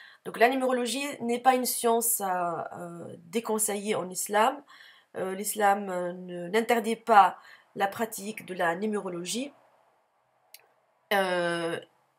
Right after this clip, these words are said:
et la numérologie, c'est un, c'est un exercice, euh, mathématique,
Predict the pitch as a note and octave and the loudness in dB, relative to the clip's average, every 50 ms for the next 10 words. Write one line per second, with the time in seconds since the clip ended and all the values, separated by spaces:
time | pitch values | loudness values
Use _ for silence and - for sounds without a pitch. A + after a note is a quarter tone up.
0 | _ _ _ _ _ - A#3+ B3+ B3 A3+ A3+ A3+ G3+ G3+ G3+ G3+ G3 F#3 A3+ B3 | _ _ _ _ _ 2 2 4 6 4 4 4 2 0 -2 -2 -4 -4 -4 -4
1 | A#3 - A3 - G3 F#3 F3 F3+ F3+ - - G3 G3+ G3+ G#3 G3 G3+ - A3 G#3+ | -4 -6 -6 -4 -2 -2 -2 -2 -4 -6 -6 -4 -2 -2 -2 -2 -4 -4 -4 -4
2 | - - - F#3 E3+ E3 D#3+ D#3+ D#3+ D#3 D#3 F3 G3 G#3 G#3 - G#3+ F#3+ F3 F3 | -4 -4 -4 -2 -2 -2 -2 -4 -6 -6 -4 -4 -4 -2 -2 -4 -2 -2 -2 -4
3 | - - B3 B3+ B3 - - | -4 -6 -8 -8 -8 -10 -12